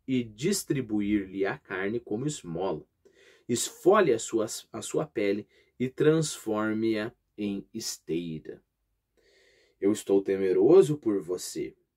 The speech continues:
e o bom cons-, e o bom aconselhamento faz parte da fé.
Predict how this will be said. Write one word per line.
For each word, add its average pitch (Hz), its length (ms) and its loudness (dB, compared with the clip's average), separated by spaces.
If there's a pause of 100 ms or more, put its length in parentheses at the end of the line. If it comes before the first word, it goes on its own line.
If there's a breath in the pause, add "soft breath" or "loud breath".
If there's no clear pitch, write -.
(220)
e 110 260 2
o 107 80 8
bom 135 420 4
cons-, 95 800 -8
e 120 140 2
o 113 100 6
bom 123 280 4
aconselhamento 113 1080 -4
faz 147 320 -10
parte - 400 -10
da 131 140 -6
fé. - 360 -12